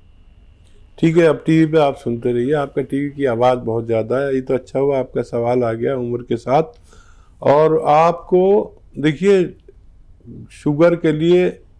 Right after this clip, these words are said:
आदमी को एक घंटा पैदल ज़रूर चलना चाहिए धूप में, ठीक है। अगर चल नहीं सकते तो बैठना ज़रूर चाहिए धूप में, और सामने से नहीं बैठ सकते तो पीठ करके बैठिए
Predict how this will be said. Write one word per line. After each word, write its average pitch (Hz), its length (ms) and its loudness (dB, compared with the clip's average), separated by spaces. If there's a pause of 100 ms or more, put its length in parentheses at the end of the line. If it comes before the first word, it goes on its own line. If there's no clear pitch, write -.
आदमी 139 340 0
को 156 160 -2
एक 147 160 -2
घंटा 139 300 -4
पैदल 127 400 -2
ज़रूर 127 280 -4
चलना 123 340 -2
चाहिए 120 440 -4 (840)
धूप 135 360 -4
में, 85 140 -6 (680)
ठीक 185 140 -4
है। 180 200 -2 (640)
अगर 156 200 2
चल 156 260 0
नहीं 175 100 2
सकते 170 360 -2
तो 165 260 -2 (180)
बैठना 120 360 0
ज़रूर 135 300 -2
चाहिए 131 320 0
धूप 120 300 -6
में, 123 140 -8 (960)
और 120 140 -4
सामने 131 420 -2
से 160 120 -6
नहीं 151 120 -4
बैठ 147 180 0
सकते 147 340 -8
तो 135 140 -4 (340)
पीठ 151 200 -4
करके 135 340 -2
बैठिए 123 500 -2